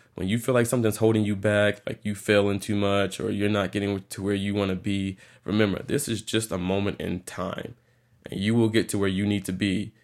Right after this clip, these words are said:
eventually. You know what I'm saying? Just like I'm right, right now, I'm exactly where I need to be at this moment in time in life. You know, I fought so hard to get back to this point. It was only four years ago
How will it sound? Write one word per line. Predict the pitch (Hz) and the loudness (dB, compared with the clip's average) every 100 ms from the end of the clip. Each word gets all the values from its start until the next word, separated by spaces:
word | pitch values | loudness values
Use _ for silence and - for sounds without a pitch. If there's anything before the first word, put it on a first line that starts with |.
| _ - | _ -6
eventually. | 92 104 101 - - - | 0 0 -2 -6 -8 -8
You | - 104 | -4 -2
know | |
what | 98 | -2
I'm | 95 | -2
saying? | - 107 104 101 104 _ _ _ | -2 0 0 -2 -4 _ _ _
Just | - 104 | -4 -2
like | 101 98 | 0 2
I'm | 110 107 | 2 4
right, | 107 - | 2 2
right | 107 110 | 0 2
now, | 127 135 151 147 | 2 2 0 -4
I'm | - 123 | -2 -2
exactly | 95 95 110 110 117 | -2 0 2 2 2
where | 110 104 | 0 0
I | |
need | 104 101 | 0 -2
to | 95 | -4
be | 92 95 90 | -2 -2 -2
at | 90 92 | -6 -4
this | 104 98 | -4 -2
moment | 101 98 95 | -2 -2 -2
in | 92 | -2
time | 95 92 | -4 -4
in | 95 95 | -4 -4
life. | 101 - - _ _ _ | -6 -10 -14 _ _ _
You | - 95 | -6 0
know, | 95 | 0
I | 98 | 0
fought | - - | -2 -2
so | - 110 107 | 0 2 2
hard | 107 101 | 2 0
to | |
get | 95 92 | -4 -4
back | 87 - | -4 -4
to | - | -8
this | - | -10
point. | - 90 85 - - - | -8 -10 -10 -12 -20 -12
It | - | -4
was | 143 135 | 0 2
only | 147 113 | 2 2
four | - 123 | 2 2
years | 117 139 110 | 4 4 2
ago | 101 101 98 | 2 0 0